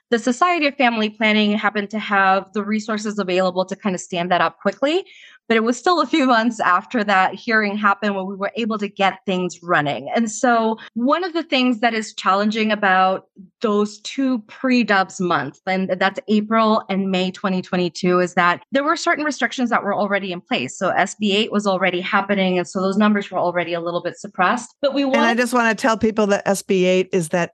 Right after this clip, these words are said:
Speaker 2: Texas law we first heard about that was the bounty hunting law that
Speaker 1: Mm-hmm.
Speaker 2: would introduce the six-week ban into Texas. So that was, like, the precursor to a lot of this. That was in September of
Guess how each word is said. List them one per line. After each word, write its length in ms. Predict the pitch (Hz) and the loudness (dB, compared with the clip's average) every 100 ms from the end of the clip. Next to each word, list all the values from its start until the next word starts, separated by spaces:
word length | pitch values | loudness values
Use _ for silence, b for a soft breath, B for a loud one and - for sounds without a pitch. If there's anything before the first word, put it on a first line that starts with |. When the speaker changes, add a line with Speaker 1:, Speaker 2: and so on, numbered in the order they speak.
| - | -4
Speaker 2:
Texas 460 | 208 202 - 190 | -2 -2 -4 -2
law 160 | 196 170 | 0 0
we 120 | 175 | 0
first 360 | 170 190 180 - | -2 -4 -4 -2
heard 140 | 190 | -2
about 320 | 180 180 170 | 0 0 0
that 100 | - | -2
was 120 | 160 - | -6 -8
the 80 | |
bounty 420 | 151 208 214 220 208 | -2 0 0 0 -2
hunting 380 | 208 202 196 | -2 0 -2
law 560 | 190 190 185 185 185 180 - | 0 2 4 4 2 0 -2
that 140 | 175 | -2
Speaker 1:
Mm-hmm. 80 | 151 | 0
Speaker 2:
would 120 | 156 - | -2 0
introduce 460 | 196 185 185 180 | 0 0 0 0
the 80 | 180 | -4
six-week 480 | 170 190 - 180 165 | -4 -4 -2 -4 0
ban 440 | 190 175 175 175 - | 0 2 0 -2 -2
into 260 | 165 - | -4 -4
Texas. 680 | - 214 208 - 208 190 185 | -4 0 0 0 2 2 2
So 120 | 190 | 0
that 180 | 190 226 | 2 0
was, 120 | 240 | 0
like, 140 | 220 190 | -2 -2
the 60 | |
precursor 640 | 180 180 - 190 175 185 | -4 -6 0 -2 0 -2
to 440 | 170 - 180 170 165 - | -2 -2 0 0 -4 0
a 120 | 160 | 2
lot 260 | 156 139 | 4 4
of 120 | 139 135 | 2 0
this. 160 | 123 | 0
That 120 | 165 | 0
was 140 | 165 160 | 0 -2
in 60 | |
September 500 | - 180 - 170 165 | -4 -4 -2 0 2
of 120 | 160 | 0